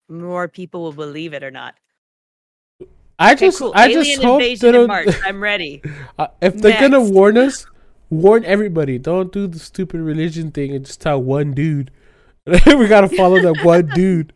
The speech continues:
Speaker 2: <laughs>
Speaker 1: They just tell one dude. I ain't following. <laughs>
Speaker 2: We're gonna kill him. If you tell that one dude, he's dying. I'm just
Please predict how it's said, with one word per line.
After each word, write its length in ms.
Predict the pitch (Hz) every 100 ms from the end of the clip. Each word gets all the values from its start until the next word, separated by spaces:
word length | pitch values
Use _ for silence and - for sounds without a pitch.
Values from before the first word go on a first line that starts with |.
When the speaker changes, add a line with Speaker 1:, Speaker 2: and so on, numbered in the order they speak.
| - _ _ _ _ 269 -
Speaker 2:
<laughs> 1120 | 277 330 403 _ _ _ _ _ 175 - 494 494 _ _
Speaker 1:
They 160 | - 247
just 200 | 381 415
tell 180 | 302 277
one 260 | 254 262 247
dude. 200 | 233 208
I 100 | 190
ain't 200 | 220 220
following. 1600 | - 170 202 170 - - 262 247 453 - 311 - 156 160 139 131
<laughs> 40 |
Speaker 2:
We're 100 | 185
gonna 320 | 208 320 349 240
kill 260 | - 294
him. 200 | 254 165
If 160 | 147 226
you 100 | 240
tell 240 | 262 285
that 80 | 277
one 340 | 226 240 233
dude, 260 | 196 208 196
he's 200 | 185 196
dying. 480 | 165 196 175 127 -
I'm 160 | 147
just 300 | 175 175 -